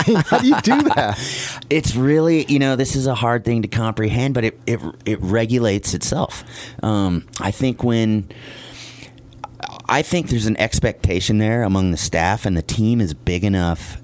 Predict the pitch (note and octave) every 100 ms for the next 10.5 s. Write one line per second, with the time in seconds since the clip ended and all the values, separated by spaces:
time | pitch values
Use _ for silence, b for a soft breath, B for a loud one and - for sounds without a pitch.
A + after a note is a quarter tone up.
0 | - F2 E2+ E2+ C#2+ D2+ D#2+ F#2+ F#2+ G#2
1 | G2+ F#2 - F#2+ F2+ F2 E2+ F2 G2 F2+
2 | E2+ E2 E2+ E2+ D#2+ F#2+ F2+ D#2+ E2+ D#2
3 | E2+ F2 E2+ E2+ E2+ D#2 E2 E2 D#2 E2
4 | E2 D#2+ D#2 B B B B F2+ - E2
5 | F2+ F#2+ E2+ D#2+ E2+ E2+ E2+ D#2 F2+ E2+
6 | G2+ F#2 E2 D#2 E2 D2+ E2+ D#2+ - D2
7 | D2+ E2+ - F#2 F2+ F2+ G2+ F#2 - G2
8 | F#2+ F2 G2 G#2 F2+ F#2+ A#2+ - B B
9 | B B - G#2 G2 - - - - -
10 | - B2 A#2+ F#3 F3+